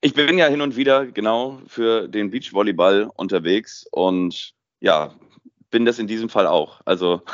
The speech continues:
<laughs> eine, eine große Frage mit einer kleinen Antwort beantwortet.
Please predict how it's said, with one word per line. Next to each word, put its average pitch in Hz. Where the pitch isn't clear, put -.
<laughs> -
eine, 131
eine 127
große 143
Frage 127
mit 127
einer 107
kleinen 113
Antwort 110
beantwortet. 101